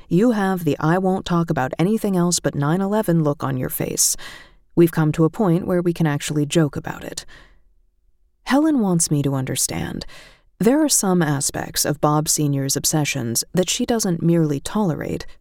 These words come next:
she actively supports them. Two years ago, she listened to a presentation by architects and engineers for nine eleven Truth and found it persuasive. It's the other parts of his narrative,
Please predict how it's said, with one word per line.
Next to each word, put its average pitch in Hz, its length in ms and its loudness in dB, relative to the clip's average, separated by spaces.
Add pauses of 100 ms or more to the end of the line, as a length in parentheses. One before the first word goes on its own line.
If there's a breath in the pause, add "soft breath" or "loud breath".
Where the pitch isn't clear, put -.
(120)
she - 220 0
actively 180 460 0
supports - 580 -4
them. - 260 -10 (680)
Two 294 160 4
years 196 320 2
ago, - 480 -6
she - 200 0
listened 247 420 0
to 208 100 0
a 185 60 0
presentation 160 840 0
by 156 180 2
architects 175 720 -2
and 156 200 0
engineers 143 680 0
for 151 140 -2
nine 151 260 2
eleven 143 380 -2
Truth 147 440 -2 (320 loud breath)
and 214 200 0
found 254 280 0
it 175 120 0
persuasive. - 800 -2 (640 loud breath)
It's 214 220 2
the 233 220 0
other 208 260 2
parts - 340 -6
of 143 100 -8
his 131 180 -4
narrative, - 520 -6